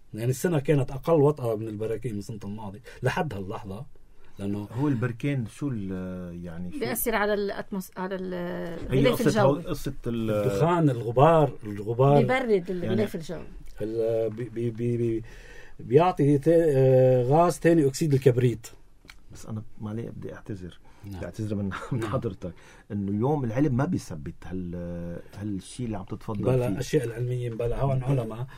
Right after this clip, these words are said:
Speaker 1: بالطقس.
Speaker 2: بس الغبار اللي
Speaker 1: ثاني
Speaker 2: يعني
Speaker 1: أكسيد الكبريت، يعني ها بيعمل شيء بيقولوا له بد-، حي-، بي-، حيث يعكس الإشعاع الشمسي. يعني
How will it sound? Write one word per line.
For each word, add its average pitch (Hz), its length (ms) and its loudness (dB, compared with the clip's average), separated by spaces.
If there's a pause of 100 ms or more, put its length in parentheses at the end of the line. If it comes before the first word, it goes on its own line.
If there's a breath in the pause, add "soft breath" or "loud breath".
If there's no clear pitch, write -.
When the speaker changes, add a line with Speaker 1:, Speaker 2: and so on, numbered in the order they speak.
Speaker 1:
بالطقس. 107 540 -4
Speaker 2:
بس 110 200 -4
الغبار 104 600 0 (100)
اللي 95 560 -4 (100)
Speaker 1:
ثاني 151 120 12
Speaker 2:
يعني 165 140 6
Speaker 1:
أكسيد 143 300 2
الكبريت، 123 680 2
يعني 104 180 -4
ها 139 140 2
بيعمل 143 500 4 (320 loud breath)
شيء 143 160 2
بيقولوا 143 420 4
له 143 100 6
بد-، 135 320 0
حي-، 139 420 0
بي-، 123 400 0 (180 loud breath)
حيث 160 320 4
يعكس 170 400 4
الإشعاع 147 440 -2
الشمسي. 151 480 4
يعني 78 100 -12